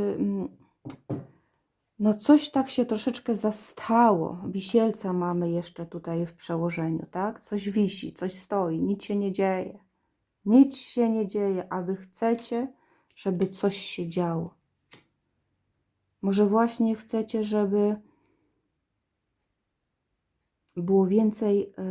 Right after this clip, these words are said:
namiętności w waszym wi-, związku. Bo ja na razie widzę osoby, które wam daje taki przesyt miłości. I mo-, woż-, może to jest, się już dla was przelało, tak? Wy chcecie czegoś nowego, moi drodzy.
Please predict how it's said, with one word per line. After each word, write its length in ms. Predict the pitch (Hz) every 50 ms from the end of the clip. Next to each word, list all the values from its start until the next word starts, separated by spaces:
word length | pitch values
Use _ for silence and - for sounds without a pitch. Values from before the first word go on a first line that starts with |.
| 185 185
namiętności 1000 | 185 185 180 185 180 175 175 170 - - 180 202 233 233 - - - - 156 156
w 60 | 160
waszym 360 | 156 160 160 - 165 160 160
wi-, 160 | 175 156 143 -
związku. 720 | _ - - 180 156 151 151 156 151 - - - - - _ - - - - _ _
Bo 80 | - 196
ja 180 | 202 196 190
na 120 | 190 196 190
razie 280 | 190 202 226 220 220
widzę 280 | 202 - 214 - - -
osoby, 360 | - 175 - - 208 202 214
które 260 | 208 - - 202 208
wam 180 | 196 196 196 190
daje 220 | 185 214 214 208
taki 340 | 202 - 196 196 - - 202
przesyt 560 | - - - - - 285 294 294 - 262 233
miłości. 800 | 262 254 254 247 220 220 202 165 160 - - - - - - _ _ _ _ _ _ _ _ _ _ _ _ _ _ _ _ _ _ _ _ _ -
I 80 | 208
mo-, 280 | 190 208 220 233 - -
woż-, 340 | - 190 190 240 269 269 -
może 260 | - 226 254 262 269
to 80 | 269 269
jest, 180 | 254 240 240 -
się 120 | - 262
już 160 | 247 233 226
dla 140 | - 233 233
was 200 | 233 233 226 -
przelało, 640 | - - - 214 208 202 190 185 175 160 156 165 - _ _ _ _ _ _ _ _ _ _
tak? 360 | - 180 196 233 294 - - _ _ _ _ _ _ _ _ _ _ _ _ _ _ _ _ _ _ _ _ _ _
Wy 120 | - 220 240
chcecie 360 | 240 - 262 254 254 247 233
czegoś 360 | 233 - 226 226 226 208 -
nowego, 540 | 202 185 185 180 196 208 220 208 185 180 175
moi 240 | 175 170 175 175 165
drodzy. 440 | 165 - - - - - _ _